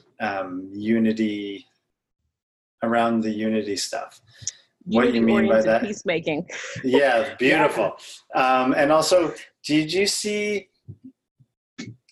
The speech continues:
Speaker 1: I assume you did, because it made it up to Canada, although social media gets all over the world, obviously, but, um, when Killer Mike made that speech on the news,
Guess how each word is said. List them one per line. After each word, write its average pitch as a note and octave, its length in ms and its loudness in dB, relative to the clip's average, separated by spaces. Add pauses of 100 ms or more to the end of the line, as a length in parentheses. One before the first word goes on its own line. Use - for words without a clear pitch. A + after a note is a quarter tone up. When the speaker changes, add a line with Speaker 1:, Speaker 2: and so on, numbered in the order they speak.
Speaker 1:
I B2 120 0 (160)
assume F#3 420 2
you D3+ 140 6
did, A2 480 2
because G#2 400 2
it G2+ 180 -2
made A#2 280 0
it A2+ 120 2
up A2 200 4
to A2 100 -8
Canada, G2 580 0
although G2 380 -2 (220)
social A2 420 -4
media G2+ 320 -4
gets F#2 260 -8
all G2 160 0
over F#2 160 -8
the F#2 160 -6
world, F#2 180 0
obviously, F2+ 380 -10
but, F#2 240 -6 (500)
um, F#2+ 540 -2 (1400)
when A#2 240 0
Killer C3+ 340 2
Mike A2 540 -2
made G#2+ 360 -2
that F#2+ 320 -4 (520)
speech - 560 -4
on G2+ 140 -2
the G2+ 80 -8
news, G2+ 640 -8